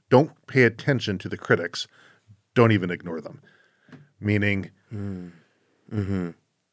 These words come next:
Speaker 1: meaning that it doesn't even rise to the dignity of a response. You're not, you're not actively ignoring them. It's just,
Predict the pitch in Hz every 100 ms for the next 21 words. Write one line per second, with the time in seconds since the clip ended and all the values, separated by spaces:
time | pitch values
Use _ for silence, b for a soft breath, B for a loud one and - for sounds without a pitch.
0 | _ - 131 131 131 131 147 123 160 123
1 | 107 98 104 120 117 104 98 120 120 127
2 | 120 110 120 113 107 107 92 98 - -
3 | 135 107 - 135 139 156 147 165 - 147
4 | 139 143 104 107 104 107 120 156 170 117
5 | 101 90 113 - - 123 -